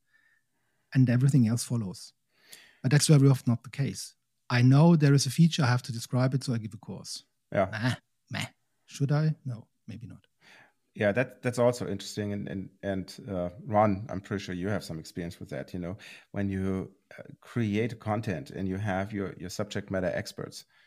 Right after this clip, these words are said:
Speaker 2: who have done stuff the same way for the last twenty-five years, you know, get them into the habit.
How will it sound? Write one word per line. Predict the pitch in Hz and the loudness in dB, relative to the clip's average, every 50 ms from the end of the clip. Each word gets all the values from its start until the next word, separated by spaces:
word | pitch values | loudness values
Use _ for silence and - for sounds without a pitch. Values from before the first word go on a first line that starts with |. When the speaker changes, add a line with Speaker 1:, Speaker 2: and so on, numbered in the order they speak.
| _ _ _ | _ _ _
Speaker 2:
who | _ 131 | _ -2
have | 123 101 - - | -2 -2 -2 -4
done | - 90 92 101 | -2 -2 -2 -2
stuff | - - - 98 85 80 - - - - _ _ _ _ _ _ _ _ _ _ - - _ _ | -4 -4 0 0 0 0 -2 -6 -14 -20 _ _ _ _ _ _ _ _ _ _ -20 -20 _ _
the | - 117 | -4 -2
same | - - 135 131 123 | 2 4 4 4 6
way | 107 113 113 110 101 | 6 4 4 4 2
for | - 113 101 | 0 -2 0
the | 101 | 2
last | 98 101 95 - - | 4 4 4 4 2
twenty-five | - 113 95 95 95 - 92 85 - | -2 -2 0 0 0 0 0 0 0
years, | - 87 - - - - - - _ _ - | -2 -4 -6 -6 -8 -12 -14 -16 _ _ -6
you | 107 104 | -4 -2
know, | 95 90 92 104 - - - - - - - - _ _ _ _ _ _ _ | -2 -2 -2 -4 -6 -12 -20 -20 -20 -20 -20 -20 _ _ _ _ _ _ _
get | - 135 127 131 | 2 2 2 4
them | - 151 135 120 - - | 4 2 2 2 0 0
into | 117 120 123 131 - - 127 117 | 0 0 0 0 -2 -4 -4 -4
the | 110 104 | -2 -2
habit. | 104 113 120 104 107 104 107 101 98 - | -2 0 0 0 0 0 0 -2 -4 -6